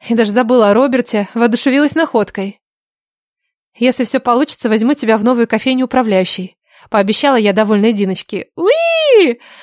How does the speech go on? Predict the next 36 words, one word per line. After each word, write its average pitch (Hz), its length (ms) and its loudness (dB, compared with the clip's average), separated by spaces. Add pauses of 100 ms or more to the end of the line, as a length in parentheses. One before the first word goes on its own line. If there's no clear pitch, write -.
(220)
захлопала 240 600 0
она 233 160 2
в 214 40 -4
ладоши 226 420 0
и - 20 0
тут 220 200 -6
же 208 100 0
затихла. 190 600 -6 (380)
К - 100 -8
нам 247 120 2
в - 80 -8
кофейню 277 460 -2
вошёл 247 320 0
клиент, 190 460 -8 (100)
и 254 100 0
мы 277 180 2
с 226 60 -2
Диной 294 260 0
мгновенно 254 460 0
надели 240 380 0
на 220 80 -2
лицо 220 300 -2
приветливые 220 580 -2
улыбки. 180 460 -8 (360)
Мужчина 320 380 0
был 285 200 0
довольно 262 340 0
представительный, 269 760 -2
примерно 254 420 -2
сорока 214 380 -2
лет, 254 260 0 (320)
с - 80 -12
тяжёлым 269 400 0
взглядом 233 520 0
синих 226 340 0
глаз. 180 400 -6